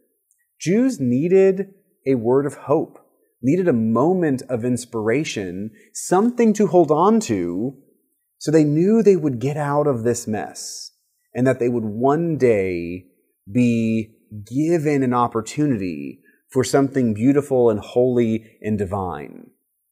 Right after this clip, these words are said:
And that vision of salvation is one that I hope directly impacts us today. I don't really know anyone who would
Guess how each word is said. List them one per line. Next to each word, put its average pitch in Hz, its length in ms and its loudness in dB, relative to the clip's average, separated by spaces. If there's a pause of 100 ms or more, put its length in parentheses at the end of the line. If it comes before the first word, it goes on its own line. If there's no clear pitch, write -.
And 131 140 0
that 190 240 0 (200)
vision 131 1080 2 (280)
of 123 220 4
salvation 98 1080 -2 (880)
is 127 220 -2
one 170 380 0
that 165 320 2
I 117 140 0
hope 151 600 2 (480)
directly 127 520 2
impacts 113 480 -4
us 98 240 0
today. 95 600 -6 (1800)
I 196 200 6
don't 302 220 2
really 208 240 6
know 160 220 6
anyone 78 640 -2 (800)
who 175 200 4
would 131 360 4